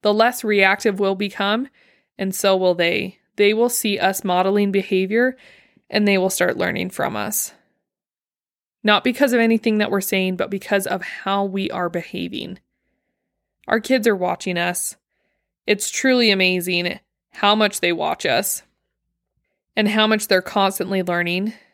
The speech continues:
And motherhood is full of contradictions, full of opportunities for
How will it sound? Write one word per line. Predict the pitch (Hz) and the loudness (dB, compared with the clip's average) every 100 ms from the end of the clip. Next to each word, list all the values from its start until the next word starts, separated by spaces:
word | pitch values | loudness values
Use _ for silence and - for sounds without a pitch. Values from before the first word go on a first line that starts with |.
| _ _ - | _ _ -2
And | 208 196 190 190 - _ _ _ _ _ _ _ | 2 2 2 -2 -8 _ _ _ _ _ _ _
motherhood | 202 202 202 202 214 220 233 _ _ _ _ _ _ _ | -2 2 2 2 2 2 -2 _ _ _ _ _ _ _
is | 196 190 | -6 -6
full | - - 185 175 - 180 _ - | -10 -2 0 2 -2 -4 _ -10
of | 190 | -10
contradictions, | - 175 - - - - - 202 - _ | -6 -6 -6 -12 -10 -10 -10 -14 -16 _
full | - 226 | 0 2
of | 220 | 4
opportunities | 240 285 208 - 220 214 214 214 214 - _ _ _ _ _ | 2 0 -2 0 2 2 2 0 -2 -6 _ _ _ _ _
for | _ - 196 185 180 185 | _ -4 2 2 2 -4